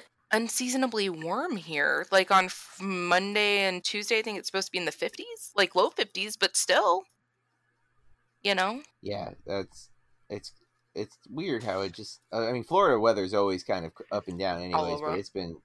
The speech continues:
Speaker 2: really bad, uh, this year.
Speaker 1: Mm.
Speaker 2: Um, but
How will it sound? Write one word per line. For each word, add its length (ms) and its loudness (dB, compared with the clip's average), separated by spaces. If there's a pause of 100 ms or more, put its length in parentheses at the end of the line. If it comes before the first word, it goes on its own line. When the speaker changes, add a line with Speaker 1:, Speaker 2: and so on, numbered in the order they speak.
(100)
Speaker 2:
really 460 -4
bad, 360 -6 (320)
uh, 200 -6
this 220 -14
year. 240 -10 (720)
Speaker 1:
Mm. 180 -10
Speaker 2:
Um, 420 0 (1500)
but 200 -6